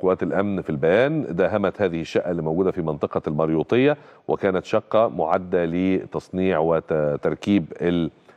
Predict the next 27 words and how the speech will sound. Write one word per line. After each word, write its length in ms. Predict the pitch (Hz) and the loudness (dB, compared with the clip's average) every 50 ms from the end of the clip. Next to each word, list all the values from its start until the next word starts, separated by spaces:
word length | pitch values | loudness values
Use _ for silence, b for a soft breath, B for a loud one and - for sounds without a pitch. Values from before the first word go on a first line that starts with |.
| b b b b b - - - | b b b b b -20 -12 -4
آه، 420 | - 73 73 71 71 71 71 71 | -2 2 2 4 4 4 4 2
مواد 420 | 71 69 73 78 87 92 92 82 80 | 0 0 0 2 2 2 0 0 -2
الم-، 140 | 80 78 73 | -4 -4 -2
والعبوات 640 | 73 76 78 71 76 78 76 80 85 90 87 - | 0 0 2 2 0 0 0 2 2 2 0 0
المتفجرة 580 | 65 73 78 76 - - - 78 71 85 90 90 | -4 -6 -6 -6 -8 -6 -8 -6 -2 0 0 2
والناسفة 420 | 80 78 76 76 - - 101 - | 0 0 -2 -4 -2 -4 -4 -4
استعدادا 460 | 82 - - 76 76 80 90 90 87 80 | -4 -2 0 0 2 2 2 0 0 -2
لاستخدامها 500 | 76 - - - - 78 90 92 82 80 | -4 -4 -6 -8 -4 -2 -2 0 -2 -2
في 120 | - 87 | -2 0
بعض 220 | 85 80 78 73 | 2 2 2 0
الأعمال 340 | 78 65 65 71 78 87 85 | -2 -2 -2 0 0 0 -2
الإرهابية 560 | 85 73 71 71 73 76 73 92 92 90 82 - B B B B B B B B B - | -2 -2 -2 -2 -2 0 0 2 2 2 0 -2 B B B B B B B B B -4
خلال 200 | 82 87 95 95 | 0 0 2 2
الأيام 360 | 92 78 69 85 90 95 95 | 2 0 0 0 0 0 0
القادمة. 540 | 85 - - - 82 78 104 127 143 147 151 B B B B B B | -4 -4 0 -2 0 2 2 2 2 2 0 B B B B B B
واتهم 480 | 95 101 101 - - 117 107 101 85 | 2 2 2 2 0 0 0 0 -2
البيان 500 | 82 73 67 82 82 90 98 95 90 87 | -4 -4 0 2 2 2 2 2 0 -2
جماعة 300 | 80 85 82 90 85 80 - - | -4 -2 0 2 2 0 0 -4
الإخوان 460 | - - - - 90 90 90 87 80 | -10 -8 -6 0 0 0 0 0 0
بأنها 300 | 76 67 73 85 82 80 | -2 -2 -2 0 -2 -2
تقف 360 | - - - - 85 - - | -2 -2 -4 -4 -8 -4 -2
وراء 260 | 80 80 90 95 - - - - b b b b b _ | 0 2 2 2 0 -2 -8 -20 b b b b b _
هذا 440 | - 87 87 80 76 82 78 76 69 - | 0 0 0 2 2 2 2 2 0 -2
ال-، 420 | - 78 78 76 71 71 71 67 67 | -4 -4 -2 -2 -2 -2 -4 -4 -4
آه، 840 | 67 65 64 62 60 60 58 53 50 50 50 50 50 50 50 50 - - - _ _ - _ _ _ b b b b b b b b b b b _ | -2 -2 -2 -4 -4 -6 -6 -6 -8 -8 -10 -10 -10 -10 -12 -12 -14 -16 -20 _ _ -20 _ _ _ b b b b b b b b b b b _
هذا 300 | - 85 82 78 73 78 | -2 0 0 2 2 0
الحادث. 280 | 76 65 - - - - | -2 -2 -2 -2 -4 -4